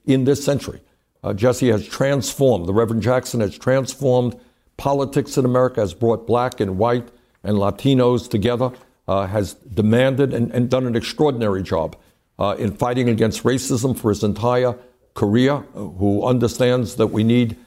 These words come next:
to have an economy and a government that works for all, black and white and Latinos, and, and not just the very rich. Uh, he will be joining me in supporting our campaign,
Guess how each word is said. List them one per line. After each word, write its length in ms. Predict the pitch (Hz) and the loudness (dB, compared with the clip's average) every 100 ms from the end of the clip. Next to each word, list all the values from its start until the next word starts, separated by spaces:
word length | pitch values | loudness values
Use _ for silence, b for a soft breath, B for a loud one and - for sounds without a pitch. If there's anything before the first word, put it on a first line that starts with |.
| b b - | b b -4
to 100 | 101 | -2
have 240 | 117 110 | 0 -2
an 140 | 98 | -4
economy 500 | 98 - 131 127 123 | -6 -6 -4 -2 2
and 100 | 117 | 0
a 40 | 113 | 2
government 420 | 113 113 117 110 | 0 0 0 0
that 100 | 107 | 0
works 260 | 107 117 - | 0 -2 -2
for 160 | - 98 | -4 0
all, 300 | 135 123 92 | 2 2 2
black 360 | 107 113 117 | 0 -2 0
and 140 | 98 101 | -2 0
white 200 | 120 113 | 0 0
and 100 | 104 | -2
Latinos, 560 | 95 - 131 120 117 | -4 -2 0 2 0
and, 180 | 98 87 b b b - | -4 -8 b b b -2
and 180 | 110 | 0
not 180 | 107 120 | 0 0
just 240 | 135 117 - | 2 0 0
the 80 | |
very 240 | 104 113 113 | 2 2 2
rich. 380 | 107 117 - - b - | 2 0 -2 -16 b -6
Uh, 120 | 104 | -4
he 140 | 101 143 | 2 2
will 120 | 139 | 4
be 180 | 113 117 | 2 2
joining 420 | 98 127 127 123 | 4 2 2 2
me 180 | 123 127 | 2 2
in 100 | 101 | 0
supporting 520 | - 90 113 123 123 | -4 -4 0 0 2
our 200 | 117 113 | 2 0
campaign, 680 | - 117 104 113 113 113 | 0 -4 -2 0 0 -2